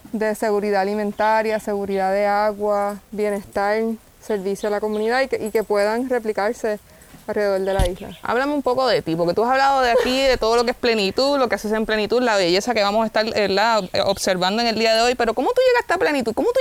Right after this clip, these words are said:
Speaker 2: llegaste aquí, <laughs> específicamente?
Speaker 1: Vamos a lo personal,
Speaker 2: Ah,
Speaker 1: ¿no?
Speaker 2: bueno, bueno, hay que ver cómo tú llegaste aquí.
Speaker 1: Pues mira, yo sentí un llamado junto a varios compañeros y compañeras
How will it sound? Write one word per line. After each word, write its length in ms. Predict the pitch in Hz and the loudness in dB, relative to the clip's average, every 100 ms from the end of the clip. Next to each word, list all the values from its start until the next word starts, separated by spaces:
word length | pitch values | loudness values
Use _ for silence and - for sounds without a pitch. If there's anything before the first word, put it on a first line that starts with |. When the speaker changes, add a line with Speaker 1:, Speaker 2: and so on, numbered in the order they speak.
| 494 | 4
Speaker 2:
llegaste 280 | 453 - 226 | 2 2 0
aquí, 380 | 180 202 190 - 605 523 | 0 0 -2 0 2 2
<laughs> 200 | - 233 | 0 -2
específicamente? 1120 | 254 554 494 240 262 254 220 190 180 165 156 | 0 0 0 0 2 2 2 0 0 0 0
Speaker 1:
Vamos 300 | - 214 220 | -2 0 2
a 60 | 247 | 2
lo 120 | 277 | 2
personal, 640 | 247 233 233 214 208 214 208 | 2 0 0 0 0 0 2
Speaker 2:
Ah, 80 | |
Speaker 1:
¿no? 80 | 208 | 2
Speaker 2:
bueno, 800 | 196 208 220 262 349 415 392 247 | 4 4 4 4 4 4 2 2
bueno, 580 | 196 208 269 571 339 262 - - 339 | 2 2 2 2 2 0 -2 -4 -2
hay 160 | 196 202 254 | 0 2 2
que 180 | 254 | 2
ver 300 | 247 294 349 | 4 2 2
cómo 220 | 294 480 - | 2 2 2
tú 100 | 254 | 2
llegaste 360 | 247 254 - | 2 0 0
aquí. 480 | 202 - 339 254 330 - | -2 0 0 0 -2 -4
Speaker 1:
Pues 160 | 254 247 | -2 0
mira, 360 | 254 254 294 294 | 0 2 2 2
yo 200 | 254 262 | 2 2
sentí 340 | 262 254 277 | 0 -2 -2
un 160 | 285 294 | -2 0
llamado 760 | 302 294 294 311 311 262 262 | 0 0 0 2 2 2 0
junto 320 | 294 240 226 233 | 0 -4 -2 -2
a 80 | |
varios 360 | 220 214 208 240 | 0 0 -2 -4
compañeros 680 | - 247 254 247 247 247 247 | -4 -6 -4 -4 -2 -2 -2
y 60 | |
compañeras 840 | 247 254 254 247 247 269 277 233 | -2 -2 -2 -2 -2 -2 -2 -2